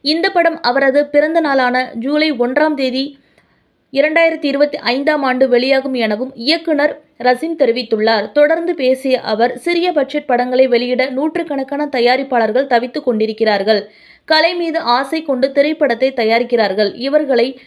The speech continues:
பைத்தியக்காரர்கள் என்கிறார்கள். சிறிய பட்ஜெட் படங்கள் மூலம் ரிலீஸ் செய்வதற்கு பணமும் ஒத்துழைப்பும் கிடைப்பதில்லை. மாம்பழ திருடி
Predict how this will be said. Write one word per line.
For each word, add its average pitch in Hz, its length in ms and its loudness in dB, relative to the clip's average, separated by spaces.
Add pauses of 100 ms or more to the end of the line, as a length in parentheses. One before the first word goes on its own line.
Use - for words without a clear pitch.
(220)
பைத்தியக்காரர்கள் 269 840 2
என்கிறார்கள். 226 680 0
சிறிய 330 380 -2
பட்ஜெட் 277 360 -4
படங்கள் 240 360 -2
மூலம் 233 320 -4
ரிலீஸ் 285 380 0
செய்வதற்கு 254 560 0
பணமும் 254 460 -2
ஒத்துழைப்பும் 269 580 2
கிடைப்பதில்லை. 233 840 0 (380)
மாம்பழ 330 500 0
திருடி 277 500 -4